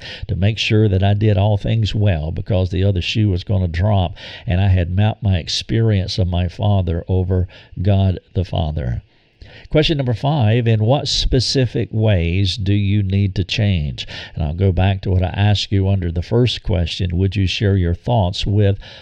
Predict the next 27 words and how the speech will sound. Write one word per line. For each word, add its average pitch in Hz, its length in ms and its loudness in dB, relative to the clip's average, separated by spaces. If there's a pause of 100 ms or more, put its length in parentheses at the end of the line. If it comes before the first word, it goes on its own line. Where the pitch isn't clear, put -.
another 98 320 2
person? 85 540 0
This 131 180 2
would 131 140 0
be 123 160 2
a 101 120 4
good 113 300 2
conversation 104 920 0
for 90 180 -4
transformation. 90 1200 -2 (320)
And 104 120 0
so 117 180 2
as 107 140 2
you 107 140 2
process 135 760 -2
this 113 260 0
webinar, 101 680 0
the 95 100 -2
important 110 500 0
role 101 380 2
of 87 180 0
fathers, 98 640 0 (320)
there 110 120 2
are 107 40 4
many 135 220 4
things 120 520 0
that, 95 240 0